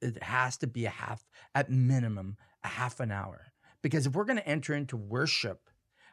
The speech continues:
uh, it's gonna take ten, fifteen minutes to enter into that, that, that worship in such a way that we're, we're really, really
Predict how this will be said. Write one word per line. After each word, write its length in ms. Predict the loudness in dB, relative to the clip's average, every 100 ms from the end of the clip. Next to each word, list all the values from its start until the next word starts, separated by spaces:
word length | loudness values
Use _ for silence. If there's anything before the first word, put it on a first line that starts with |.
| -4
uh, 80 | -2
it's 200 | -2 -2
gonna 160 | -2 -2
take 260 | -2 -2
ten, 220 | -2 -2
fifteen 440 | -2 -4 0 2 2
minutes 220 | 2 0
to 160 | -2 -2
enter 260 | -2 0
into 240 | -2 -4 -4
that, 220 | -2 -4 -8 _ _ -20 _ -4
that, 360 | 0 2 0 -6 _
that 240 | -6 -4 -4
worship 800 | 0 2 2 0 -2 -4 -6 _ _ _ _
in 160 | 0 0
such 240 | 2 0
a 40 | 0
way 280 | 2 2
that 180 | 2 0
we're, 160 | -4 -6 -10 -16 -8 0
we're 80 | 2
really, 420 | 4 6 6 4 _ _ _ _ _ _ _ -6
really 360 | -2 2 0